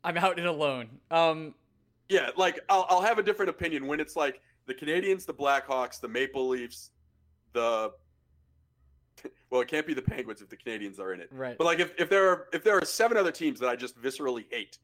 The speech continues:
Speaker 2: that are now in the lottery with the Rangers, yeah, I'm gonna have different thoughts on it.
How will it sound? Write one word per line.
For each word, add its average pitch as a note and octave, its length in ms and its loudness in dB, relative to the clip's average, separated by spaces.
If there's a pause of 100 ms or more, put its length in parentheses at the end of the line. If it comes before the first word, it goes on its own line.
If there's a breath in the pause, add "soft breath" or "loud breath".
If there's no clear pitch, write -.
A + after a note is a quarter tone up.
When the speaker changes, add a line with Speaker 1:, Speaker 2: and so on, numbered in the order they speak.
(380)
Speaker 2:
that C3 140 4
are A#2 80 2
now A#2+ 240 2
in B2 60 0
the B2 80 2
lottery A#2 380 2
with A2 200 -4
the C3+ 80 -4
Rangers, D3 440 0 (180 soft breath)
yeah, C#3+ 140 4
I'm D#3 80 0
gonna F3+ 120 2
have F#3 160 2
different D3 340 -2
thoughts A#2 320 0
on F2+ 160 -8
it. - 140 -16